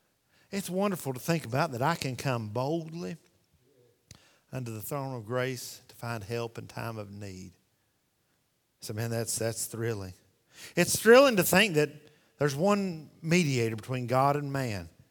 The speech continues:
and he's given his life a ransom, so we know he loves us and he cares for us. You say, "Man, what a wonderful right we have."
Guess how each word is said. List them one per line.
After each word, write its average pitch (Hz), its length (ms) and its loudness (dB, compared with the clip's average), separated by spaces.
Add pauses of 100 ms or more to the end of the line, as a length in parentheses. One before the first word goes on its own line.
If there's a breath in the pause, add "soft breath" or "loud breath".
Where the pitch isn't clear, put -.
(640)
and 104 120 -10
he's 127 180 -2
given 113 260 -2
his 101 140 -6
life 113 320 0
a 90 40 -14
ransom, 107 540 -6
so 110 120 -6
we 107 140 -4
know 123 220 -2
he 104 100 -4
loves 104 380 -4
us 101 160 -12
and - 80 -18
he - 60 -20
cares 127 300 -10
for - 260 -18
us. - 160 -20 (880 loud breath)
You 143 80 -4
say, 139 160 0
"Man, 147 440 -2
what 175 220 2
a 143 80 2
wonderful 185 1300 -6 (360 soft breath)
right 151 760 -2
we 127 420 -8
have." 90 600 -14